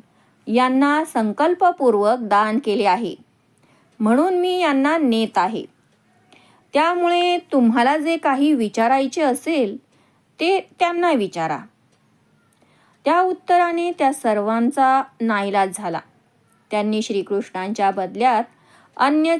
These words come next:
चाकर, स्यमंतक मणी वा ते जे मागतील ती देण्याची तयारी दर्शवली. तेव्हा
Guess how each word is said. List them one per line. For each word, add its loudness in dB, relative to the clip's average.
चाकर, 0
स्यमंतक -2
मणी -4
वा 2
ते 4
जे 2
मागतील -2
ती -2
देण्याची -2
तयारी 2
दर्शवली. -4
तेव्हा 4